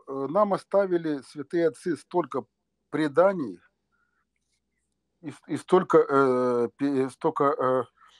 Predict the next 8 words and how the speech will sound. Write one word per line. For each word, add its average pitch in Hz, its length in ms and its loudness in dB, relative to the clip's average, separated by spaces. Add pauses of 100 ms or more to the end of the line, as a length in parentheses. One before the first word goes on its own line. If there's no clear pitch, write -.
(160)
писаний 180 500 0
святых, - 460 -8 (440)
э, 135 580 0 (400)
столько 160 440 0
уста-, 147 440 -6
з-, 120 160 -14
уставы, 170 560 -2
законы. 135 600 -6